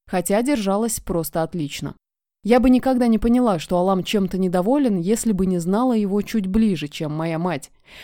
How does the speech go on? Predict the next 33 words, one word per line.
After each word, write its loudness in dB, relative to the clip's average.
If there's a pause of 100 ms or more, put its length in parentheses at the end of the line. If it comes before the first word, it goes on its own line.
Хотя 0
фейри 0
такие -2
фейри, -2 (160)
не 0
исключено, 0
что -2
Аламу 2
просто -2
нравится -2
играть -2
своими 0
же -2
эмоциями. -2 (220)
Ревность, 2
конкуренция, -2
что 0
может 0
быть -4
увлекательнее?» -4 (760)
Разговор 0
вилял 2
то -2
в -2
одну, 0
то -2
в -6
другую -2
сторону, -4
и -8
спустя -4
какое-то -4
время 0